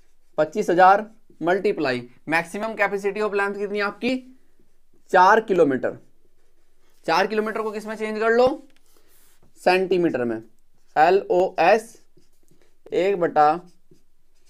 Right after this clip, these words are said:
पच्चीस हजार multiply फ़ोर multiply कितना आ जाएगा, वन थाउजेंड और वन हंड्रेड, ठीक, ये आ जाएगा सेंटीमीटर में। देखो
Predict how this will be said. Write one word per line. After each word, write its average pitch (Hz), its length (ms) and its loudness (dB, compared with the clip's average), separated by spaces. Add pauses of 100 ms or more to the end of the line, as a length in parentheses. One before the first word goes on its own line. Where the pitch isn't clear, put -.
(1200)
पच्चीस 165 320 -4
हजार 113 400 -4 (380)
multiply 156 720 -2
फ़ोर 202 600 4 (500)
multiply 160 640 0 (220)
कितना 175 220 -4
आ 190 40 0
जाएगा, 196 380 2 (540)
वन 185 320 2
थाउजेंड 156 720 2
और 185 380 4
वन 180 260 -2
हंड्रेड, 143 560 -2 (640)
ठीक, 240 380 -4 (220)
ये 160 120 0
आ 180 120 6
जाएगा 113 360 -2 (400)
सेंटीमीटर 139 520 -4
में। 120 100 -12 (300)
देखो 190 260 2